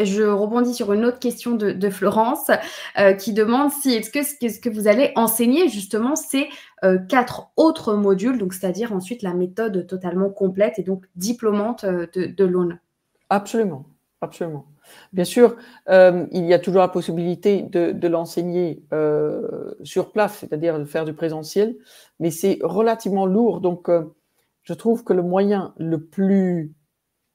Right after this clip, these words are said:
Speaker 2: simple et rapide d'avancer,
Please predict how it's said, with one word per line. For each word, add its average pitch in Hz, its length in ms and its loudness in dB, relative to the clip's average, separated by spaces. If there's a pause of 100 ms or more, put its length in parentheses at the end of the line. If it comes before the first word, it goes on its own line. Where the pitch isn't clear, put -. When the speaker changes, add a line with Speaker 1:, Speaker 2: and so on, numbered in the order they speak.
(120)
Speaker 2:
simple 262 480 0
et 170 140 0
rapide 160 420 -6 (320)
d'avancer, 165 720 0